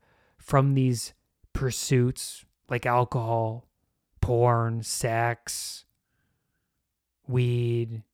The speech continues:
any other kind of drug, reassurance seeking, social media addiction, you name it, man. There's so many.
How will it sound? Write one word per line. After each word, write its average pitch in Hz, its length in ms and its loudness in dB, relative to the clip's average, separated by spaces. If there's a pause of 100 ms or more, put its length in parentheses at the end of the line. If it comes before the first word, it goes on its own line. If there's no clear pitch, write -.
(640)
any 139 160 4
other 120 200 2
kind 120 300 -2
of 113 280 -6
drug, 113 640 -2 (880)
reassurance 120 640 0
seeking, 113 720 -4 (2250)
social 127 360 -2
media 123 320 0
addiction, 117 680 -4
you 156 160 6
name 139 320 2
it, 104 100 -12
man. 110 280 -6
There's 120 160 -4
so 143 200 2
many. 117 400 -2